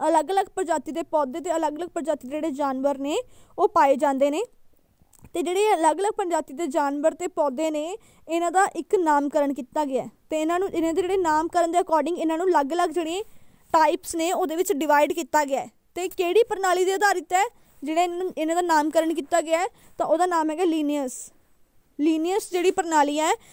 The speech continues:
ਲੀਨੀਅਸ ਜਿਹੜਾ ਇੱਕ, ਅਹ, ਜਿਹੜਾ ਸਾਇੰਟਿਸਟ ਸੀਗਾ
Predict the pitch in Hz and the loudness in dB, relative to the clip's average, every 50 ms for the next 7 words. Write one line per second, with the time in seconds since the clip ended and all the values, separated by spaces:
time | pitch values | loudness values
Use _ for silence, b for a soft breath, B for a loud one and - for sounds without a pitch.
0 | b b b 285 311 311 320 294 330 349 370 370 - 349 339 330 330 370 - - | b b b 0 2 2 2 2 0 0 -2 -2 -2 0 2 2 2 2 0 -8
1 | 349 - - - 277 285 285 277 277 262 233 254 - 311 285 294 294 294 277 - | -12 -10 -8 -6 -4 -2 -2 -2 -2 -4 -4 -4 -4 -2 0 0 0 0 -2 -4
2 | - - 277 - - 320 302 277 277 - 330 359 - - 320 262 302 320 381 | -8 -10 -12 -6 -4 -2 0 0 0 -2 -2 -4 -4 -4 -2 0 2 4 4